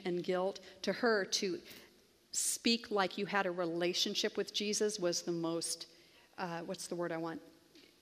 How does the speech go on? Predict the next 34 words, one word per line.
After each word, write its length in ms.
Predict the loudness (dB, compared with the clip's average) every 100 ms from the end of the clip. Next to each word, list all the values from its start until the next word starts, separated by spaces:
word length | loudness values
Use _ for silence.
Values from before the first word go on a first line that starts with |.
| _ _ -20 -8
Presumptuous. 1200 | -4 -2 0 4 4 4 0 2 -2 -2 -2 -2 -6 -20 -6
She 200 | 0 2
would 160 | 2 2
be 120 | 2
more 200 | 4 4
like 300 | 2 2 0
this. 440 | 0 0 0 -2 -8 -8
You 80 | -4
know, 80 | -2
she 160 | -2
could 220 | -2 -4 0
not 180 | 0
even, 220 | 0 0 0
um, 200 | 0 0
she 200 | 0 0
could 200 | 0 0
not 200 | 0 0
say 180 | 0
that 140 | 0 -2
Jesus 400 | -4 -4 -4 -4
loved 220 | -6 -8
her. 100 | -12 -12 -6
She 160 | -4
couldn't, 420 | -2 -2 -2 -4 -8 -10 -4
because 240 | -2 0
it 20 |
was 140 | 0 0
too 160 | -2
presumptuous. 420 | -2 -2 -2 -2 -2
She 140 | 2
had 140 | 2
a 20 | 2
lot 240 | 0 0
of 160 | -2